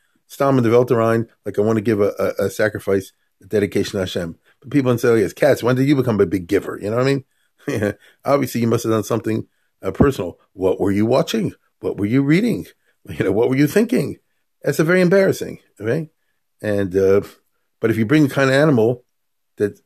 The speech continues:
could be either an ola or a chatas or something else, which it can be an ola or a chatas,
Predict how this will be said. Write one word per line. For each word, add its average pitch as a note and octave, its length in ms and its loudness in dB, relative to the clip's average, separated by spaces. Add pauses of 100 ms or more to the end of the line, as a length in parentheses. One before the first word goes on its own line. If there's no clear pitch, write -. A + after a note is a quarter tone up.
(100)
could A#2 140 -2
be B2 100 2
either B2 240 4
an G#2+ 80 2
ola B2 300 6
or A#2+ 280 4
a G2 60 2
chatas C3 640 -2
or F#2+ 320 0
something B2+ 300 -6
else, C#3+ 360 0 (220)
which - 160 -12
it - 80 -12
can G#2+ 100 -4
be D3 140 0
an A#2 140 2
ola G#2 160 2
or - 20 2
a F#2+ 40 0
chatas, G#2 480 -4